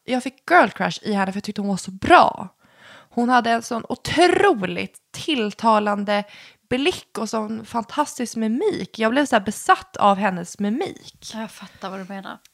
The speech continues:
Speaker 1: Och då började jag följa henne på Instagram och, ja, men liksom verkligen fick upp ögonen och tyckte att hon var så cool och jag tyckte hon spelade så otroligt bra. Och så var vi på en premiär av en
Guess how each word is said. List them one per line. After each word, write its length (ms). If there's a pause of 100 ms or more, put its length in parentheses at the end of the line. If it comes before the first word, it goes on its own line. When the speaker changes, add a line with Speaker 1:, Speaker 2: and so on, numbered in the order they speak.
(420)
Speaker 1:
Och 120
då 60
började 180
jag 100
följa 200
henne 120
på 100
Instagram 960
och, 360 (500)
ja, 100
men 120
liksom 220
verkligen 220
fick 160
upp 160
ögonen 480
och 100
tyckte 180
att 80
hon 180
var 80
så 340
cool 560
och 300 (280)
jag 100
tyckte 140
hon 80
spelade 480
så 100
otroligt 380
bra. 380 (440)
Och 140
så 100
var 100
vi 180
på 340
en 360
premiär 600
av 300
en 440